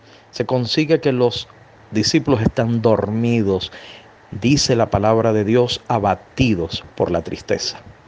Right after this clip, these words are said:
Dice: "¿Qué hacen? Levántense, pónganse a orar". Porque los ruidos que hacen te llenan de tristeza, te llenan de miedo, te deprimen, te acobardan.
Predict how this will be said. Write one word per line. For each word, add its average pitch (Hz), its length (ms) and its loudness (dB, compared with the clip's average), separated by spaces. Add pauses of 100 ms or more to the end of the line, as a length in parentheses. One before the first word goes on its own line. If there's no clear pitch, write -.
(460)
Dice: - 160 -4
"¿Qué 240 140 -2
hacen? 110 440 0
Levántense, 117 920 0 (560)
pónganse 113 440 0
a 98 40 0
orar". 87 340 -4 (2000)
Porque - 220 -2
los 101 160 0
ruidos 123 360 2
que 123 160 4
hacen 120 640 -2 (460)
te 107 120 0
llenan 95 260 -2
de 90 100 -2
tristeza, 98 600 -4 (480)
te 98 120 -2
llenan 82 300 -4
de 85 100 -6
miedo, 98 460 -2 (540)
te 98 100 0
deprimen, 90 720 -2 (720)
te - 80 -2
acobardan. 87 760 -2